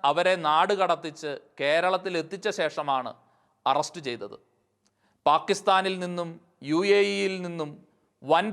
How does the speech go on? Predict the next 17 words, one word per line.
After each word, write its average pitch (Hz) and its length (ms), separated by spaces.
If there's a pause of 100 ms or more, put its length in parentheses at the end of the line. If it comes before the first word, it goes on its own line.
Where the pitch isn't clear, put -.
(100)
തുകകൾ 202 460
എത്തിച്ച് 160 380 (480)
യുവാക്കളെ 180 680 (420)
ലഷ്കർ 196 400
ഇ 202 120
തൊയ്ബയിലേക്ക് 170 720 (140)
റിക്രൂട്ട് 185 520
ചെയ്യലായിരുന്നു 143 680 (580)
ഗുൽ 170 120 (100)
നവാസിൻ്റെ 147 560 (200)
ശൈലി. 113 320 (720)
ഷുഹൈബാകട്ടെ 165 840 (500)
ബംഗളൂരു 190 560 (200)
സ്ഫോടന 185 460 (100)
കേസിലെ 156 420 (480)
മുപ്പത്തിരണ്ടാം 160 1200 (100)
പ്രതിയുമാണ്. 135 600